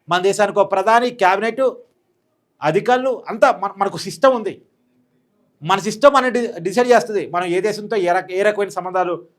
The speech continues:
ఉంటే ఉండాలి, ఎంతవరకు ఉండాలి అనేది మనం డిసైడ్ చేసుకోగలం. కానీ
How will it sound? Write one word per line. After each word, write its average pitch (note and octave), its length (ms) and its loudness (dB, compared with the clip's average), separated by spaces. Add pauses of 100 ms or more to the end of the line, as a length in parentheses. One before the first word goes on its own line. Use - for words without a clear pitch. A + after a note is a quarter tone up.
(300)
ఉంటే F#3 220 0 (120)
ఉండాలి, F#3 300 4 (120)
ఎంతవరకు G#3 380 2
ఉండాలి E3+ 300 2
అనేది A#3+ 220 -2
మనం A3 180 2
డిసైడ్ A3+ 260 -2
చేసుకోగలం. C#3+ 420 -6 (1300)
కానీ A3+ 240 6